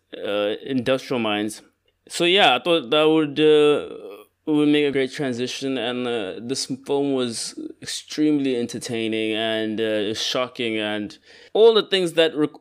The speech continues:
make a good movie were here, you know, and, um, so yeah, th-, I thought I should talk about that. So for this episode, we're gonna discuss We Are Zama Zama.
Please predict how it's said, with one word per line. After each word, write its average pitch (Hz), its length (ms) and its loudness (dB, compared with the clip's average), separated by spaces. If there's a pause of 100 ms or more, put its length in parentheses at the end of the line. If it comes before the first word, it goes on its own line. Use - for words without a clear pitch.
(320)
make 156 300 4
a 147 60 2
good 131 180 0
movie 123 500 0
were 123 220 0
here, 110 300 -2
you 104 140 -2
know, 107 240 -2
and, 120 380 -2
um, 127 300 0 (680)
so - 200 -6
yeah, 196 220 4
th-, 117 240 -6
I 143 180 -6
thought 190 160 0
I 196 40 2
should 202 180 -8
talk 208 160 0
about 190 220 -2
that. 196 260 2
So 165 580 2
for 165 280 2
this 160 160 -2
episode, 151 440 -2
we're 139 120 2
gonna 143 180 0
discuss - 540 -4
We 123 240 -2
Are 123 260 2
Zama 113 340 -2
Zama. 113 520 -2